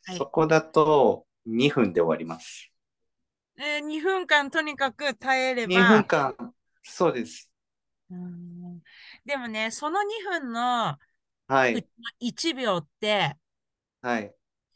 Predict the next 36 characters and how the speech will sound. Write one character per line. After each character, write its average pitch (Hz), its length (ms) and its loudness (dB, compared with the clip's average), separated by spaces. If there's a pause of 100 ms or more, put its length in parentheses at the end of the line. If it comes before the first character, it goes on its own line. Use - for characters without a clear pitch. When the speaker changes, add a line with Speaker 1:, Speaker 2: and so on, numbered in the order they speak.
(400)
Speaker 1:
ま 220 200 2
あ、 170 80 -6
生 254 280 0
活 254 360 -4
し - 100 -12
て 240 240 -2
い 233 40 -6
る、 220 100 -4
ま 226 140 0
あ、 196 120 -4
ま 285 180 -2
た 359 140 0
は 262 80 2
ス - 100 -12
パ 247 120 0
ル 240 100 -6
タ 240 180 0
ン 240 120 -12
レ 233 180 -4
ー 233 40 -10
ス 180 840 -6
の 175 200 -8
ビ 208 200 -6
ー 190 40 -4
ス - 80 -16
ト 185 100 -4
を 165 40 -4
走 175 280 -8
っ 190 40 -14
て 180 220 -10
る 170 260 -4 (540)
う 180 100 -8
ち 143 160 -8
の、 127 40 2
Speaker 2:
は 240 360 4
い。 - 100 -20